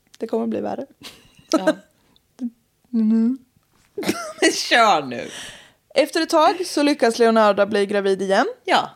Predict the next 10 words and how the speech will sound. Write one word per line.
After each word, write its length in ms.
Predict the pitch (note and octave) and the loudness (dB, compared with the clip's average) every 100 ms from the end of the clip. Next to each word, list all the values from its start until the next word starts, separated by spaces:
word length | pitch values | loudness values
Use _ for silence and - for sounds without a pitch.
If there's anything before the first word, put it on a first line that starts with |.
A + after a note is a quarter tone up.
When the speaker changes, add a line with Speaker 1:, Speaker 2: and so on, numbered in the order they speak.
| _ | _
Speaker 2:
ny 180 | G3 D#3 | -6 -6
kula. 360 | - D3 - - _ - | -4 -6 -6 -14 _ -10
Speaker 1:
Ny 200 | E4 D#4+ | -4 -4
kula. 380 | D#4+ C#4+ A3 A3 - _ _ _ | -2 -2 0 -2 -4 _ _ _
Och 140 | - A#3+ | -8 -4
den 100 | A#3+ | 0
här 360 | C4+ G4 G#4 C#4 | 2 2 0 -4
gången 360 | B3 B3+ C#4+ | -2 -2 -4
föds 520 | D4+ G#3+ B3+ D#4+ - - _ _ _ _ _ - | -2 2 2 0 -12 -16 _ _ _ _ _ -6
lille 400 | A#3+ D4+ F4+ | -2 0 0